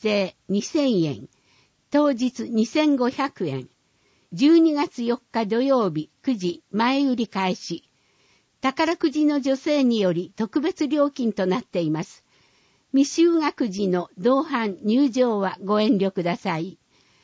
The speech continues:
前売りで完売した場合は当日券はございません。主催、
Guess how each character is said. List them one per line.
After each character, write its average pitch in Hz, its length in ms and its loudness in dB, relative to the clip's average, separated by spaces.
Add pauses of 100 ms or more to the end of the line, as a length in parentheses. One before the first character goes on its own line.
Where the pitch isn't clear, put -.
(280)
前 294 320 0
売 330 80 2
り 294 140 0
で 269 120 0
完 285 260 0
売 277 220 -2
し - 120 -16
た 220 120 -4
場 208 180 -2
合 190 220 -2
は 170 220 -4 (240)
当 285 180 4
日 269 300 -6
券 233 260 0
は 175 160 -2
ご 190 140 0
ざ 208 180 0
い 190 80 2
ま 185 160 0
せ 175 240 -4
ん。 165 160 -4 (920)
主 - 160 -10
催、 254 480 -2